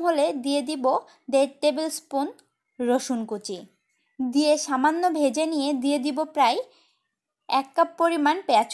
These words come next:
কুচি। পেঁয়াজটা একটু নরম হয়ে আসলে দিব দুই টেবিল চামচ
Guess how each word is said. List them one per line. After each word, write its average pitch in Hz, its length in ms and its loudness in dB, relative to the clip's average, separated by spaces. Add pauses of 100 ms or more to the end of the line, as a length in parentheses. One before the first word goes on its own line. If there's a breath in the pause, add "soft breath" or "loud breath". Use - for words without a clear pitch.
কুচি। 214 280 -10 (680)
পেঁয়াজটা 330 460 2 (120)
একটু - 280 -8 (500)
নরম 269 380 4
হয়ে 359 160 2 (100)
আসলে 349 220 -4 (100)
দিব 339 140 -4 (680 soft breath)
দুই 294 240 2
টেবিল 320 280 0 (100)
চামচ 330 380 0